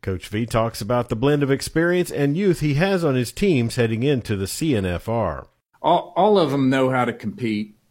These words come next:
Speaker 2: I, I can tell them whatever, but when you have a teammate that's been there and, and has done well, I mean, that's gonna give your, your younger ones some confidence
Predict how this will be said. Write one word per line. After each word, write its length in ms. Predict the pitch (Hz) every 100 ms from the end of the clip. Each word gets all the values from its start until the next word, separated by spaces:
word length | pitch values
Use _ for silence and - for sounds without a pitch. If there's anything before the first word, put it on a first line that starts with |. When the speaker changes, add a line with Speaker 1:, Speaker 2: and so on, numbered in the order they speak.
| -
Speaker 2:
I, 160 | - 151
I 140 | 156 165
can 180 | 143 117
tell 280 | 131 123
them 340 | 120 110 104 - -
whatever, 760 | 117 120 120 113 110 98 98 -
but 180 | 120 117
when 120 | 127
you 140 | 123
have 180 | 147 156
a 60 | 110
teammate 720 | - 143 143 135 131 127 113
that's 200 | 104 -
been 320 | 120 120 120
there 500 | 120 120 120 117 117 -
and, 320 | 104 101 98
and 120 | 110 107
has 180 | 101 104
done 340 | 113 113 107
well, 480 | 107 107 110 107 - - _ -
I 60 | 117
mean, 200 | 120 127
that's 240 | 156 147
gonna 200 | - 117
give 400 | 104 113 107 104
your, 380 | 107 104 98 -
your 160 | - 113
younger 400 | 104 107 104 101
ones 320 | 101 104 101
some 120 | -
confidence 880 | 98 110 107 104 98 98 98 - -